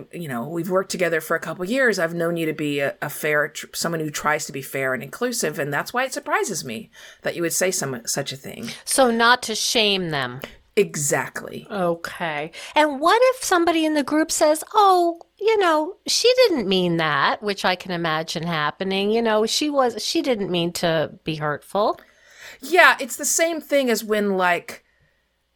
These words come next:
Speaker 1: a, a, a parent says, "Oh, he only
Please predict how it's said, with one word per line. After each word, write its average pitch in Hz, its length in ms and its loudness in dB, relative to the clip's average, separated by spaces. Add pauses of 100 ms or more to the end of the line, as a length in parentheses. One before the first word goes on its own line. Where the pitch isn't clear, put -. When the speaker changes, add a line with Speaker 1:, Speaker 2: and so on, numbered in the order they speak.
(280)
Speaker 1:
a, - 180 -4
a, 185 180 0 (120)
a 180 40 0
parent 196 600 0
says, 151 460 2
"Oh, 240 200 4
he 233 140 0
only 247 360 0